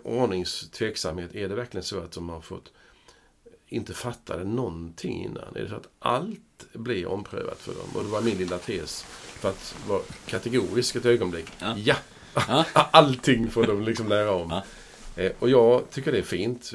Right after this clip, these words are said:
Speaker 2: Mm.
Speaker 1: med att när man ser någonting så, ja, så är, så är det stort att få upptäcka att, eh, ja, jag är,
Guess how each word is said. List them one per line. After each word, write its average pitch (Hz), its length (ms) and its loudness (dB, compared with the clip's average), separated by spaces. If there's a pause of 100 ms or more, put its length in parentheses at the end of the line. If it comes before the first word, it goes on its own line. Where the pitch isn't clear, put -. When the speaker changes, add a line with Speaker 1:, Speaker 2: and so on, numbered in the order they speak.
(120)
Speaker 2:
Mm. - 120 -6
Speaker 1:
med 95 180 -4
att - 220 -12 (180)
när 104 100 -2
man 98 180 -2
ser 107 300 -4
någonting 87 600 -6
så, 95 220 -10 (760)
ja, 98 100 -14 (1120)
så 92 280 -8 (340)
är, 104 220 -6
så 104 160 -6
är 107 40 -2
det 92 60 -4
stort 139 320 0 (240)
att 87 60 -12
få - 140 -10
upptäcka - 520 -10
att, - 360 -16
eh, - 60 -16 (960)
ja, 123 340 -2 (640)
jag 127 380 4
är, 123 240 0